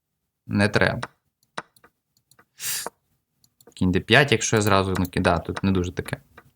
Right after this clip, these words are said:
Не дуже. В білих є хороша ініціатива. Ну, в принципі. Тобто сумнівався, що вся, що в сицилійці у білих є хороша с-, ініціатива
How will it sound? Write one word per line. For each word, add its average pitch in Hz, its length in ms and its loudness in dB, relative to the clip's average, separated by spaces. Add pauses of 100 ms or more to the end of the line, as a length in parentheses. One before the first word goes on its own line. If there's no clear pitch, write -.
(1300)
Не 113 220 6
дуже. 101 260 2 (4000)
В - 80 -12
білих 101 300 2
є 87 160 2
хороша 87 420 -2 (400)
ініціатива. 92 680 2
Ну, 185 100 4
в - 320 -10
принципі. 107 480 -2 (640)
Тобто 95 140 -6
сумнівався, 101 440 2
що - 100 -16
вся, - 480 -2
що - 220 -4
в 82 60 -6
сицилійці 104 640 0
у 92 40 4
білих 98 300 4
є 95 100 4
хороша 92 380 0
с-, - 180 -4 (120)
ініціатива 95 760 -2